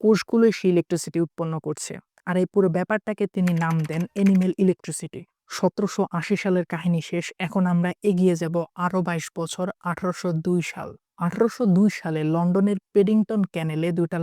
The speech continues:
লাশ খুঁজে পাওয়া যায়। শনাক্ত করার পরে জানা যায় তারা আসলে সম্পর্কে মা, মেয়ে এবং তাদের পরিবারের আরেকজন সদস্য অর্থাৎ বাবা একই অঞ্চলে বসবাস করেন এবং তিনি পেশায় একজন মাঝি,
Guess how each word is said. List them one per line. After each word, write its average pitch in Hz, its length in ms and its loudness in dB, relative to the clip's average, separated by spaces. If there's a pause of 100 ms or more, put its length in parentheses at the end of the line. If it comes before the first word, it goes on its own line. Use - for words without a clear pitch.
লাশ 175 160 -4 (140)
খুঁজে 165 320 -6
পাওয়া 139 240 -6
যায়। - 140 -12 (200)
শনাক্ত 226 360 4 (100)
করার 247 240 0
পরে 226 160 2 (120)
জানা 202 240 2 (100)
যায় 151 140 -4 (100)
তারা 165 240 -2
আসলে 180 200 0 (100)
সম্পর্কে 175 400 -2 (180)
মা, 185 140 2 (140)
মেয়ে 156 220 -2
এবং 160 140 -4 (140)
তাদের 170 260 0 (100)
পরিবারের 175 420 -2 (140)
আরেকজন 190 440 0
সদস্য 151 320 -6 (140)
অর্থাৎ 165 260 -6 (160)
বাবা 156 280 -6 (640)
একই 233 220 -2 (100)
অঞ্চলে 175 300 0 (100)
বসবাস 156 400 -8 (120)
করেন 160 220 -6 (140)
এবং 170 120 -2 (180)
তিনি 196 180 2 (120)
পেশায় 165 320 -8
একজন 160 220 -8 (120)
মাঝি, 151 320 -10